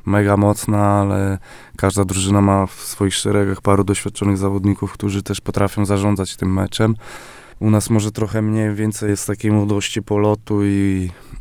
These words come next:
i dlatego może u nas też to tak wygląda, że nie ma tej chłodnej głowy w niektórych momentach. A zimą, no co, no, musimy na pewno ciężko pracować, żeby dojść do takiej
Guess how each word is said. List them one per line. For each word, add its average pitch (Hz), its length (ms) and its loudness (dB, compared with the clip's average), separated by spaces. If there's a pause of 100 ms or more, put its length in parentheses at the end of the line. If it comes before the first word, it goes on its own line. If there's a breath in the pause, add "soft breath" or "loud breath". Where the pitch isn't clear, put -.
(200)
i 107 80 -4
dlatego 101 440 0
może 101 240 2
u 104 80 6
nas 104 200 2
też - 160 -4
to 104 80 -8
tak 101 180 2
wygląda, 101 460 2
że 98 120 0
nie 101 100 2
ma 101 100 2
tej 101 140 -2
chłodnej 101 300 0
głowy 98 320 0
w - 120 -8
niektórych 104 380 -2
momentach. 110 580 2 (720 loud breath)
A 120 140 -6
zimą, 135 340 -2
no 135 100 0
co, 131 200 0
no, 117 100 4
musimy 104 340 2
na 104 80 4
pewno 104 340 2
ciężko 107 380 0
pracować, 101 580 0
żeby 101 240 -2
dojść 101 240 0
do 98 120 -2
takiej 98 540 -4